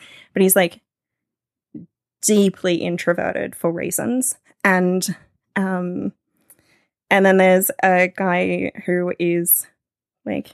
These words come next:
keen to kind of actually sign him to his publishing house. But they have a past. They had a one-night stand and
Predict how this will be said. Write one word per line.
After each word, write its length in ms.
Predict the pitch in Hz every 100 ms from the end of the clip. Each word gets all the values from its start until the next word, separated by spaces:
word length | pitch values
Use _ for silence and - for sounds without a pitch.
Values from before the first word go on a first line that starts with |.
| _
keen 320 | - 185 175 175
to 120 | 175
kind 240 | - 170
of 160 | 165 - 175
actually 360 | - - 175
sign 280 | 165 165 165
him 240 | 202 208
to 180 | 214 208
his 540 | 175 165 160 - - - _
publishing 560 | - 180 170 170 175 170
house. 500 | 170 170 226 - - _ _ _ _ _
But 140 | 190
they 120 | 208
have 480 | 208 277 269 302 277 _ _ _ _ _ _ _ _ _ _ _ _
a 80 | 285
past. 1080 | - - - - - 180 185 - - - -
They 100 | 233
had 180 | 214 269
a 60 | 254
one-night 420 | 240 233 226 -
stand 880 | - 226 220 220 220 226 226 226 226 _ _
and 920 | 180 175 180 180 185 185 180 175